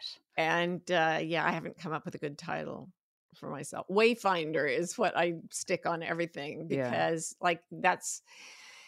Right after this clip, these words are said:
Speaker 1: that's the verb form. I mean, that is the noun form of the real identity word, which is go.
Speaker 2: Hmm. Yeah, that's so cool. So tell me about the "You've got mail"
Speaker 1: That's when
Speaker 2: symptom.
Speaker 1: people start coming to you and saying,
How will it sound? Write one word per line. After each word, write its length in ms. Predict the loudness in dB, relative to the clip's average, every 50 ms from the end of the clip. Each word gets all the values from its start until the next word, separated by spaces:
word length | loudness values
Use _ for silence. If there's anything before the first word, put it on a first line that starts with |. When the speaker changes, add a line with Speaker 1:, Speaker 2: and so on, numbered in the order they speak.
| -20 -20 -20 -20 -20 -20 -20 _ _ _ 8
Speaker 1:
that's 180 | 8 8 8
the 140 | 4 2 6
verb 300 | 10 12 12 12 12 10 6
form. 300 | 4 6 6 6 6 4
I 60 | 4 4
mean, 160 | 6 6 6
that 140 | 6 6 6
is 100 | 4 4
the 100 | 4 4
noun 400 | 4 4 4 4 4 4 2 0
form 320 | 0 0 2 2 2 2 4
of 260 | 4 4 4 2 -2 0
the 400 | 2 2 4 4 4 2 0 0 0
real 260 | 2 4 6 6 6
identity 440 | 6 4 4 0 0 0 -2 -2 -2
word, 220 | -2 -4 -4 -4
which 160 | -6 -6 -6
is 120 | -8 -8 -6
go. 440 | -2 0 0 0 0 -4 -8 -12 -16 _ _ _ _ _ _ _ _ _ -4
Speaker 2:
Hmm. 200 | -4 -4 -4 -6 -10 _ _ _ _ _ _ _ _ -18 -16 -16
Yeah, 80 | -16 -16 -20 _ _
that's 180 | -16 -16 -14 -14 -10
so 140 | -10 -10 -10 -10 _
cool. 200 | -12 -12 -12 -16 _ _ _ _ -20 -20 -20 -20 -20 -18 -12
So 180 | 0 2 2 2
tell 360 | 2 0 -4 2 4 4 4
me 200 | 4 2 0 -2
about 260 | 0 2 2 2 2
the 80 | 2 -2
"You've 180 | -2 -2 -4
got 160 | -4 -6 -6 -6
mail" 480 | -4 -4 -4 -4 -4 -4 -6 -6 -8 -12 -14 -18 -20 -20 -20 _ _ 0
Speaker 1:
That's 280 | 0 2 2 0 0
when 80 | 0 0
Speaker 2:
symptom. 100 | 0 -2 -2
Speaker 1:
people 160 | -6 -6 -4
start 220 | -2 -2 -2 -2 -2
coming 260 | -2 -2 0 0 -2
to 160 | -2 -2 -2
you 200 | 0 0 0 -2
and 220 | -2 -4 -4 -4 -4
saying, 600 | -4 -2 0 0 2 0 0 -2 -4 -6 -8 -10